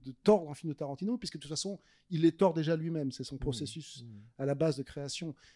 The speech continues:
Speaker 1: Mais les films qui sont comme ça, qui sont à poil, j'ai envie de dire, euh, ben, forcément, si on veut rigoler, on rigole. Mais je pense que le texte de Lefort n'est pas resté, et le film est resté. Donc, euh, c'est toute la, le, voilà.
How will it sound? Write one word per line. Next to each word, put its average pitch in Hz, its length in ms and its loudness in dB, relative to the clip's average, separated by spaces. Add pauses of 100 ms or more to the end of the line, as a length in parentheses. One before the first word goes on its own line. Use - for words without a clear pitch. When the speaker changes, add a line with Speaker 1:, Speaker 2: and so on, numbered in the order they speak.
(100)
Speaker 1:
Mais 139 100 4
les 156 120 8
films 196 200 4
qui 147 160 -6
sont 147 200 -2
comme 143 160 -6
ça, 156 180 -4
qui 123 120 -8
sont - 260 -6
à - 80 -4
poil, 214 340 4
j'ai 160 100 -8
envie 131 180 -6
de 120 40 -16
dire, 170 240 -8
euh, 127 340 -8
ben, 120 140 -12 (240)
forcément, 147 420 -6
si 156 120 -8
on 131 80 -6
veut 131 100 -2
rigoler, 131 320 0
on 143 80 2
rigole. 165 340 4 (440)
Mais 196 320 12
je 151 100 4
pense 151 220 0
que 151 80 -4
le - 40 -6
texte 143 200 -2
de 143 60 0
Lefort 135 260 2
n'est 131 80 -4
pas 131 100 -6
resté, 170 480 2 (160)
et 135 140 -2
le 123 120 0 (120)
film 156 160 -4
est 131 60 -2
resté. 127 300 -8
Donc, 110 280 -14
euh, 110 160 -14 (320)
c'est 110 240 -6
toute 127 160 -14
la, 120 120 -4 (360)
le, 117 120 -20 (420)
voilà. 123 180 -2